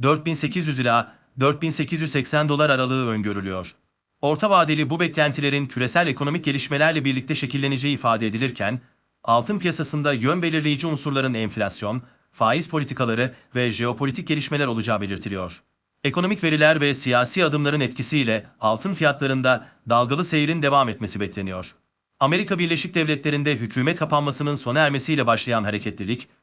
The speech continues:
hem ons hem de gram tarafında fiyatların kısa sürede sert bir şekilde yükselmesine neden oldu. Yıl sonuna yaklaşılırken yatırımcıların temkinli hareket etmesi,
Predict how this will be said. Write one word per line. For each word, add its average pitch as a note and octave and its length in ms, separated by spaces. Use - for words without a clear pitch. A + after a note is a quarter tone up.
hem E3+ 200
ons D#3+ 320
hem D#3 180
de D3+ 80
gram C3 300
tarafında C#3+ 420
fiyatların B2+ 500
kısa B2 260
sürede C#3+ 400
sert E3+ 320
bir F3 60
şekilde D#3 320
yükselmesine C3+ 600
neden G2+ 200
oldu. F2+ 340
Yıl F3 140
sonuna F3+ 280
yaklaşılırken D3 720
yatırımcıların D3 680
temkinli C3+ 400
hareket C3+ 300
etmesi, A#2 500